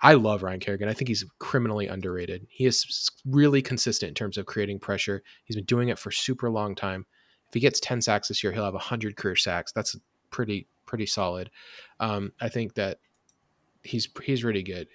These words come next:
And so he's someone who is making, I think, like, twelve million dollars, uh, this year, and they could just save it. They, they could save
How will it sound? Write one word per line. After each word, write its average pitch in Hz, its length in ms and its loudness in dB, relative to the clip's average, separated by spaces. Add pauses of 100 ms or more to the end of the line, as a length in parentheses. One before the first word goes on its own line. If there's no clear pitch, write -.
And 120 220 -4 (140)
so 113 340 -2
he's 131 240 2
someone 117 380 0
who 113 280 -2 (440)
is 110 160 -4
making, 104 540 -2
I 98 80 -6
think, 107 200 -8
like, 92 140 -6
twelve 107 320 0
million 110 300 -4
dollars, 101 680 0 (200)
uh, 101 480 -6
this - 280 -2
year, 117 280 0 (360)
and 98 120 -4
they 107 80 -2
could 101 160 -6
just 101 240 -2
save 101 320 -4
it. 101 180 -4 (200)
They, 120 140 -2 (120)
they 123 120 -2
could 117 100 -6
save 117 160 0